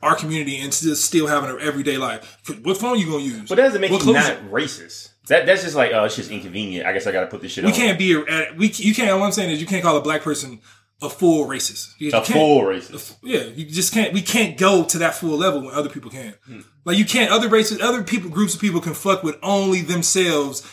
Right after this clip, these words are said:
Speaker 1: and live a regular life. A regular life. We cannot do that.
Speaker 2: You know, I don't know if it's fair to call my granddaddy racist.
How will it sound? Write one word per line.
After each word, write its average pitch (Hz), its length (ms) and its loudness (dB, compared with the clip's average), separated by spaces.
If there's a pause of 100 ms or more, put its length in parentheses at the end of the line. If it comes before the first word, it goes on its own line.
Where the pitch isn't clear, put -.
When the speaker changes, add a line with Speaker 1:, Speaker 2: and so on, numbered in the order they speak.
(120)
Speaker 1:
and 170 180 -4
live 185 140 6
a 147 60 2
regular 208 380 4
life. 247 340 2 (380)
A 160 100 2
regular 247 600 4
life. 247 500 0
We 202 140 0
cannot 185 420 -2
do 175 140 -4
that. 110 240 -12
Speaker 2:
You 349 120 -6
know, 392 200 2
I 254 60 -4
don't 392 160 2
know 294 140 6
if - 60 -2
it's 165 160 -6
fair 131 640 2
to - 100 -12
call 117 160 -2
my 104 120 -4
granddaddy 95 380 -4
racist. 82 500 -16